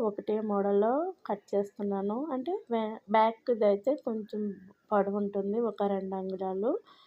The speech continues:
ఫ్రంట్ అయితే ఒక రెండు అంగుళాలు తక్-, పైకి ఉంటుంది. అలా మనం కట్ చేసుకున్నాం. కానీ రెండు కూడా నేను ఒకే, ఒకే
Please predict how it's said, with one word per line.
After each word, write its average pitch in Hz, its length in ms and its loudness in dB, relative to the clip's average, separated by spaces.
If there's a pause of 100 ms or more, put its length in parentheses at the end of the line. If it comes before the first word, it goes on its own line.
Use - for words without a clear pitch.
(340)
ఫ్రంట్ 233 320 4
అయితే 220 300 4 (320)
ఒక 214 160 2
రెండు 208 300 6
అంగుళాలు 202 360 2 (360)
తక్-, 208 220 -2 (420)
పైకి 202 320 2
ఉంటుంది. 196 460 0 (540)
అలా 226 220 2
మనం 226 380 0
కట్ 190 240 -2
చేసుకున్నాం. 180 540 -8
కానీ 226 260 0
రెండు 214 360 -2
కూడా 208 280 -2
నేను 226 280 -4
ఒకే, 196 260 -4 (180)
ఒకే 202 220 2